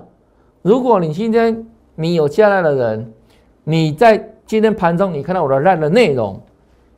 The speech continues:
你就不会把一些好股票乱砍，砍在地上，对不对？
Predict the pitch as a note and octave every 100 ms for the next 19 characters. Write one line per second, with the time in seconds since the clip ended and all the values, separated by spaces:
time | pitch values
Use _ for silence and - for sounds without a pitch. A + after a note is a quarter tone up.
0 | _ C#3+ E3 A3 F#3 G#3 G#3 C3 D3+ E3
1 | E3 F3 C3 D#3+ E3 A#3+ C#3+ B2 A#2 A#2
2 | B2+ D#3 E3+ B2+ A#2 F2+ - _ _ _
3 | _ _ _ F3+ E3 C#3+ G#2+